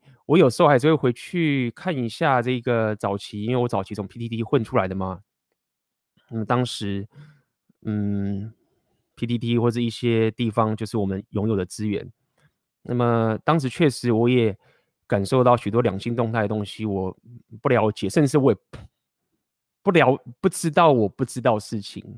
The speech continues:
我现在回头看这一切，那回想到我过去跟妹子相处的所有情形，包括我现在看很多P P T，P T T上面，呃，留的言论，我不会说，我不会说 Red Pill 现在就是绝对王道、绝对真实，但是我可以理解在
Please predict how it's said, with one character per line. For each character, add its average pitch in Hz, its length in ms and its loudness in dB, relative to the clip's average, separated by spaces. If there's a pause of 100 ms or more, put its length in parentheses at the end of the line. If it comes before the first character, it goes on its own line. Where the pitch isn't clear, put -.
(240)
我 98 100 -8
现 139 100 -4
在 139 60 2
回 120 140 -2
头 110 100 -2
看 123 180 -4
这 117 120 -4
一 - 100 -8
切， 110 300 -6
那 113 200 -2
回 113 200 -2
想 117 120 -4
到 120 120 2
我 101 100 0
过 120 180 -2
去 117 200 -6
跟 117 120 0
妹 123 160 0
子 98 120 -6
相 117 180 -2
处 110 100 -6
的 95 60 -4
所 113 180 -4
有 101 80 2
情 98 240 -8
形， 95 220 -10 (380)
包 110 100 2
括 113 80 2
我 98 100 2
现 113 160 -2
在 113 120 0
看 - 180 -2
很 95 80 -2
多 107 80 0
P 110 100 -8
P 110 280 0
T，P - 460 -8
T 123 120 -2
T 117 60 -4
上 120 120 -2
面， 110 220 -4 (480)
呃， 101 160 -4
留 101 160 -2
的 104 80 2
言 98 180 -2
论， 107 200 2
我 107 180 0
不 127 100 -6
会 208 140 4
说， 185 480 4 (320)
我 - 100 -6
不 123 160 -2
会 196 120 6
说 180 160 4
Red 175 140 6
Pill 170 220 4
现 147 160 2
在 143 60 2
就 139 80 0
是 139 100 0
绝 123 160 -4
对 127 80 2
王 110 240 0
道、 117 140 0
绝 107 160 -2
对 110 100 2
真 101 240 -6
实， 98 140 -12
但 127 100 -2
是 135 60 -2
我 104 100 -4
可 147 140 -6
以 143 60 -2
理 110 280 -8
解 78 400 -12 (460)
在 123 400 2